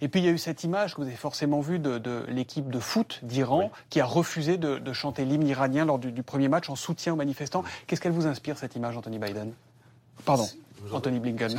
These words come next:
Speaker 2: Euh, je, je suis inspiré surtout par le fait que nous voyons effectivement depuis la mort de Mahsa Amini, euh, cette, euh, extraordinaire manifestation justement de, euh, la volonté du peuple iranien de s'exprimer,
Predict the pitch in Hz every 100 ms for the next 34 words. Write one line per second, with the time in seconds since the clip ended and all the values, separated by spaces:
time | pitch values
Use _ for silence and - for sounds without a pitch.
0 | 190 - - - - - - - - -
1 | 120 - - - - 131 156 139 151 -
2 | 135 170 156 156 147 143 - 131 - 135
3 | 113 - 107 101 120 104 - 101 92 98
4 | 107 107 107 85 92 - 101 90 82 95
5 | 95 95 87 87 87 98 92 92 117 123
6 | - - - - - 98 92 87 82 -
7 | - - - - 92 95 139 - 123 104
8 | - 107 95 92 87 82 - - - -
9 | - - - 131 113 120 113 107 98 98
10 | 104 - - 95 - 107 104 117 147 170
11 | - - 117 131 - - 104 117 107 98
12 | 123 107 139 151 - 107 95 120 - 107
13 | 104 113 98 101 143 - 107 123 - 135